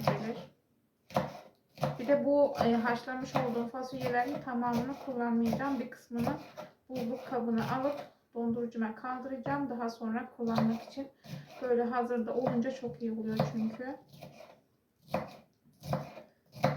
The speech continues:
Çok az bir kısmını pişireceğim. Diğerlerini hemen buzluğa kaldıracağım. Sebzelerimizi de doğradık. Artık yapım aşaması.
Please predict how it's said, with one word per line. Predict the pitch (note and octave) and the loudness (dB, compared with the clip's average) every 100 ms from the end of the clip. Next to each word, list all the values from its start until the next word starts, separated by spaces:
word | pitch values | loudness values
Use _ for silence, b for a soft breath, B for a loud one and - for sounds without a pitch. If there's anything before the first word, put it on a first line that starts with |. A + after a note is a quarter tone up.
| - | 0
Çok | C#4 C4+ - | -2 -2 0
az | C4 B3+ A#3 | 2 4 4
bir | - | 2
kısmını | C4+ - B3 A#3+ | -6 -8 -4 -2
pişireceğim. | A#3+ - A#3 A3 G#3 A3+ C4+ - - _ - - - - | 2 0 0 -4 -6 -4 -4 -6 -16 _ -12 -10 -12 -10
Diğerlerini | A#3 A#3+ A#3 A3+ A3 A3 C4+ D4+ - - | 0 2 4 4 6 6 2 -4 -10 -14
hemen | G#3+ G#3+ A#3 | -2 0 0
buzluğa | A3+ A2 A2 C#4 - - - - - - _ - | -2 -6 -6 -8 -4 -4 -4 -8 -20 -20 _ 0
kaldıracağım. | - - - G3+ - - - _ _ _ _ _ _ _ b b b b - | 2 0 -4 -10 -10 -12 -12 _ _ _ _ _ _ _ b b b b -4
Sebzelerimizi | C#4 A#3 C4 A#3+ A#3 A3 | -2 0 2 4 4 2
de | A3 A3+ | -2 -2
doğradık. | C4 C4+ B3+ C4+ C4+ - | 2 4 4 0 -4 0
Artık | A#3+ A#3 A#3+ A3+ - | 0 -2 -8 -12 -4
yapım | A#3 A#3 A#3 A3+ | 0 0 0 -2
aşaması. | A3 A3+ - | -2 -4 -8